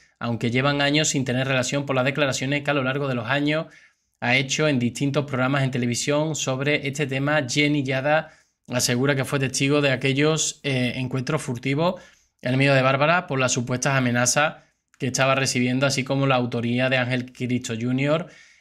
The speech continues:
eh, de las fotografías publicadas hace unos días. Bueno, según comenta este artículo, precisamente esto último escama a la vedette, eh, pues mientras que ella asegura que su hijo jamás realizó estas imágenes, son muchos los testimonios que lo confirman.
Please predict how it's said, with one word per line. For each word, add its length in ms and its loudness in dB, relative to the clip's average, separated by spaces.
eh, 340 0
de 80 0
las 160 0
fotografías 720 -2
publicadas 720 0
hace 100 -8
unos 220 -4
días. 360 0
Bueno, 360 0
según 400 0
comenta 680 0
este 240 0
artículo, 480 2
precisamente 720 2
esto 200 0
último 500 2
escama 360 0
a 20 4
la 120 2
vedette, 640 0
eh, 460 0
pues 460 2
mientras 340 0
que 120 -2
ella 120 4
asegura 440 0
que 100 -2
su 140 -2
hijo 180 2
jamás 260 2
realizó 300 -2
estas 220 -2
imágenes, 500 0
son 220 0
muchos 360 2
los 140 2
testimonios 640 0
que 80 -2
lo 120 -2
confirman. 580 -2